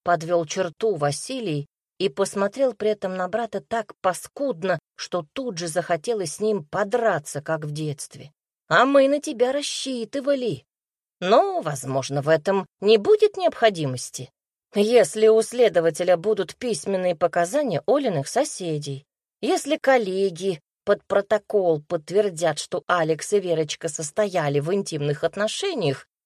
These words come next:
и у Верочки был мотив навредить Ольге, то твоя помощь». Не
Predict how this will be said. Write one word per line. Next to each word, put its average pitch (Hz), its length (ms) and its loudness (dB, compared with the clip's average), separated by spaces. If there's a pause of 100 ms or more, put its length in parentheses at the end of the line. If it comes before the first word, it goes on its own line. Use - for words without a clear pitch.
(140)
и 208 120 2
у 196 100 4
Верочки 175 800 -2 (220)
был 220 320 0
мотив 269 520 -2
навредить 196 640 -2
Ольге, 135 480 -2 (320)
то 247 120 0
твоя 226 500 0 (100)
помощь». 311 600 0 (880)
Не 185 360 2